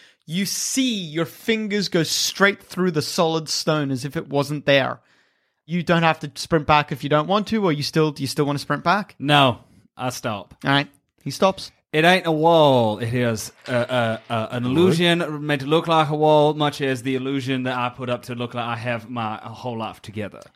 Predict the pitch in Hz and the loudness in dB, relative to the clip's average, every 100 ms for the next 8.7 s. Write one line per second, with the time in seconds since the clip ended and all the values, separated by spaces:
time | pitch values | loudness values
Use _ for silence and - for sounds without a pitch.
0 | _ 156 190 180 220 226 240 185 160 175 | _ -6 -4 0 4 6 4 0 -4 -4
1 | 139 151 160 151 156 156 151 143 139 139 | -4 -4 2 2 2 2 2 4 2 0
2 | 127 - 135 131 123 113 113 104 101 113 | -2 0 -2 0 -2 -4 -2 -2 -2 -4
3 | 107 104 104 110 113 117 107 101 101 95 | -4 -4 -2 0 0 -2 -2 0 2 2
4 | 92 92 98 - 285 254 254 254 233 - | 2 0 -2 -2 -2 0 0 0 2 2
5 | 143 147 147 139 127 139 131 - - 127 | 2 2 4 2 4 0 0 -2 0 2
6 | 131 131 190 147 - 123 120 117 156 151 | 2 0 0 -4 2 4 4 2 0 0
7 | 139 120 123 123 123 - 226 - 349 494 | 2 0 0 -2 -2 -2 -6 -4 0 0
8 | 523 - 175 170 214 254 262 | 0 -10 -14 -4 -2 0 0